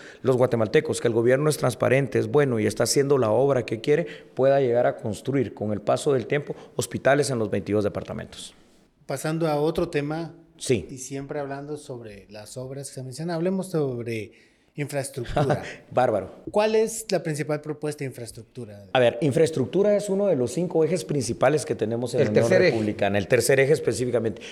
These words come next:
Speaker 1: Hoy no la tenemos. A ver, cuando hablamos de carreteras es una colección de hoyos, de túmulos, donde quebramos una muleta, pinchamos una llanta o tenemos un accidente. Eso no puede seguir así.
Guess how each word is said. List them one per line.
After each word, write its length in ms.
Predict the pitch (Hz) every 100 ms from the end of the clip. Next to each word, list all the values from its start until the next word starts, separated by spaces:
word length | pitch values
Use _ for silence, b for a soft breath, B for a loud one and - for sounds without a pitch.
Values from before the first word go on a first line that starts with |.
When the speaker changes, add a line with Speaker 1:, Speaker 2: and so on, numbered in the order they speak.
| B
Speaker 1:
Hoy 140 | -
no 100 | 208
la 140 | 214 202
tenemos. 500 | 135 151 170 110 -
A 80 | 117
ver, 180 | 117 117 B B
cuando 240 | 135 139
hablamos 260 | 139 156 196
de 80 | 196
carreteras 540 | 156 123 - 151 165
es 100 | 165
una 220 | 175 180
colección 420 | 156 123 107 147 151
de 140 | 117
hoyos, 460 | 107 170 196 - -
de 100 | 113
túmulos, 420 | 143 175 185 - B B
donde 520 | 123 120 113 - - -
quebramos 460 | 127 117 123 151 160
una 140 | 165
muleta, 360 | 135 139 143 180
pinchamos 420 | 127 139 151 147
una 180 | 160 143
llanta 240 | 151 -
o 20 |
tenemos 340 | - 123 131 127
un 120 | 123
accidente. 460 | 117 107 110 104
Eso 120 | 117 147
no 180 | 127
puede 240 | - 135 127
seguir 320 | - 110 110
así. 280 | 110 110